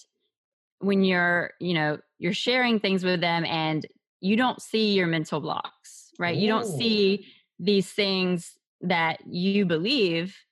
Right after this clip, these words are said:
Speaker 1: especially when it's about yourself, that are not true.
Speaker 2: Wow.
Speaker 1: And you, you, you get stuck in that. And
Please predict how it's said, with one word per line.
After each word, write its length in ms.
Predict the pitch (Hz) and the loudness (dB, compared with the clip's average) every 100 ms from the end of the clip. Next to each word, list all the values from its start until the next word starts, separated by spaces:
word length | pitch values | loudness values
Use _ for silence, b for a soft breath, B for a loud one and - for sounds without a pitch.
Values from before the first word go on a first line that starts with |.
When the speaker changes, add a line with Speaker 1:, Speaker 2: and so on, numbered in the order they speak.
| - | -16
Speaker 1:
especially 420 | - 233 269 226 | -6 -2 -2 0
when 100 | 190 | -2
it's 140 | 160 | -2
about 220 | 180 165 139 | -4 -4 -4
yourself, 400 | 170 277 202 196 | -6 -2 -2 0
that 120 | 190 | -2
are 140 | - 185 | 0 0
not 200 | 170 - | 0 -2
true. 360 | - - 202 - - - _ _ _ _ _ | -6 -2 -2 -4 -12 -20 _ _ _ _ _
Speaker 2:
Wow. 140 | 127 | -2
Speaker 1:
And 340 | 185 196 202 - | 2 2 2 -2
you, 80 | 175 | -6
you, 140 | 202 - - - | -8 -10 -18 -10
you 180 | 202 196 | -6 -2
get 220 | 226 - | -2 -4
stuck 440 | - 277 220 - - - _ _ | -6 -2 -2 -2 -8 -20 _ _
in 200 | 190 165 | -2 0
that. 320 | 151 139 101 - - _ - | -2 -2 -6 -10 -20 _ -6
And 380 | 170 165 175 | -2 0 0